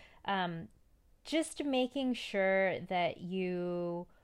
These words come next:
have a regular and consistent routine, but that you're not overdoing it. And, you know, you're just being really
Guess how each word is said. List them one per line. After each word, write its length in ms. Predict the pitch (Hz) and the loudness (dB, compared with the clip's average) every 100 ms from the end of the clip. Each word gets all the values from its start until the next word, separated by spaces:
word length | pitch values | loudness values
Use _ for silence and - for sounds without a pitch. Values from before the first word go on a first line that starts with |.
| _ - _ - - | _ -20 _ -20 -14
have 300 | - 202 190 | 0 2 2
a 80 | 175 | 0
regular 540 | 170 185 196 220 220 214 | 0 0 2 2 4 4
and 220 | 190 175 | 2 -2
consistent 680 | 175 170 - 202 - 247 | -4 -4 -2 -2 0 0
routine, 680 | 226 240 240 247 233 233 240 | 2 0 0 2 4 4 2
but 220 | 220 175 | 0 -2
that 140 | 156 - | -2 -2
you're 120 | 160 | -2
not 260 | 165 214 - | 0 2 2
overdoing 640 | 214 220 208 196 185 185 | 0 0 0 0 0 0
it. 280 | 180 180 - - - - - - - | 0 -2 -2 -10 -20 -20 -20 -20 -6
And, 360 | 190 180 180 - | -4 -2 -4 -6
you 120 | 190 | -4
know, 140 | 185 175 | -2 -2
you're 200 | 180 190 | -2 -2
just 200 | 202 - | -4 -2
being 220 | 220 208 | 0 2
really 500 | 202 208 202 202 196 | 2 2 2 2 -2